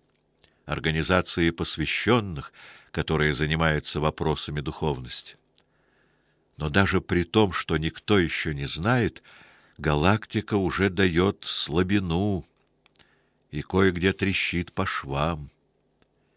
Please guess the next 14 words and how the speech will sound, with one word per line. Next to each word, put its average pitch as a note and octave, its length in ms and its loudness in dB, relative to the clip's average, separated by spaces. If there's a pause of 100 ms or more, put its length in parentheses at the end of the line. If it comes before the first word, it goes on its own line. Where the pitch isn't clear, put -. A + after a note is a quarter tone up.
(160)
Со - 260 0
временем F#2+ 640 2 (1000)
все - 280 4
вообще F#2 520 4
может F2 340 -2
рухнуть. - 600 -6 (1160)
Как D2+ 180 -2
будто G2 400 0
талисман F#2+ 680 2
незримо F#2+ 580 0
объединял F2 640 0
все G2+ 340 0
расы G2 380 0
галактики, E2+ 720 -4